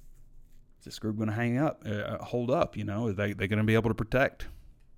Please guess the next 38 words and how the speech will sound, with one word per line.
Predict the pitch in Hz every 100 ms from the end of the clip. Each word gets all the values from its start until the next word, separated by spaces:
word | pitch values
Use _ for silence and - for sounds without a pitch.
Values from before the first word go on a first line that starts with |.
| - _ - - -
They're | 98
gonna | 98
be | 104
able | 104 110
to |
open | 110 110
holes. | 120 135 120 - - _ _ _ _ _ _ _ - _ _ _ _ _ _ _ _ _ _ -
"L | 117 131
S | 120 147
U | 139
ain't | 127 113
winning | 123 123 113
the | 113
S | 120 123
E |
C. | 104 - 120 113
L | 113
O | 113 110
L, | 110 110
not | 107 -
happening." | 107 107 110 113 - - - -
I |
mean, | 120 117 113 113 - _ _ - - _ _ _ _ _ - _ -
Arkansas | 127 127 127
will | 117
beat | 120 113
L | 110
S | 107 -
U | 120
in | 104
the | 104
opener. | 117 120 120 117 117
In | 110
the |
ro-, | 107 -
I |
mean, | 113 123
it's, | 143 -